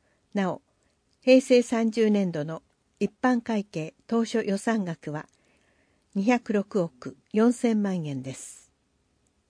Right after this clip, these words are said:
これに、六億四千九百八十四万円を追加し、最終予算額、二百十二億八千九百八十四万円となりました。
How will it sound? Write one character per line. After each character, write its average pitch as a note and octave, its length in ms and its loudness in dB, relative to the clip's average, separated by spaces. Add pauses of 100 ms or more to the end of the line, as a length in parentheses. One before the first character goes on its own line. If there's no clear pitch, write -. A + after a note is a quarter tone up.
こ A3 140 0
れ A3+ 120 2
に、 G#3 200 0 (320)
六 A3 320 2
億 F#3 400 -2
四 A3+ 220 2
千 A3 260 2
九 G3 220 -2
百 D3 300 -8
八 G3+ 280 -4
十 G3 220 -2
四 G3 260 0
万 F#3 220 -2
円 F3 180 -6
を D#3+ 120 -8
追 D#3+ 260 -10
加 D#3 160 -10
し、 - 260 -14 (580)
最 A#3 240 0
終 A3 280 -2
予 G3 80 0
算 F#3+ 280 -2
額、 - 360 -12 (680)
二 G3+ 120 0
百 A#3 280 0
十 G3+ 220 2
二 F#3+ 180 0
億 - 380 -10 (280)
八 G#3 140 -4
千 A#3 320 2
九 G3+ 220 -2
百 - 340 -10
八 G#3 320 -4
十 G#3+ 220 0
四 G3+ 280 0
万 F#3 220 -2
円 F3 140 -6
と D#3 180 -6
な D#3+ 100 -6
り D#3+ 120 -10
ま D3+ 100 -8
し - 160 -14
た。 - 140 -16